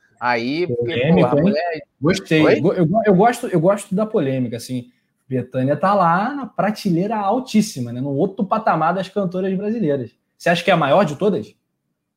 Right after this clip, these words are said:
Speaker 1: Eu acho que é a maior de todas. Você tem,
Speaker 2: Ah.
Speaker 1: pode botar aqui, Elis Regina também, que,
Speaker 2: É.
Speaker 1: né, cantava, era um estilo diferente, mas a Bethânia,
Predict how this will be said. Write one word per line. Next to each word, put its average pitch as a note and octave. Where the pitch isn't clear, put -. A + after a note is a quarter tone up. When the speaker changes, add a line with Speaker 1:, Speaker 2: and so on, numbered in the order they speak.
Speaker 1:
Eu G#2
acho A2
que B2
é -
a A#2
maior A#2
de -
todas. A#2+
Você A#2+
tem, C3
Speaker 2:
Ah. G#2+
Speaker 1:
pode A#2+
botar C#3+
aqui, C3+
Elis A#2+
Regina C3+
também, A2+
que, G2
Speaker 2:
É. F#2+
Speaker 1:
né, G#2
cantava, A2+
era A2+
um A2
estilo A2+
diferente, C3
mas D3
a D3
Bethânia, D#3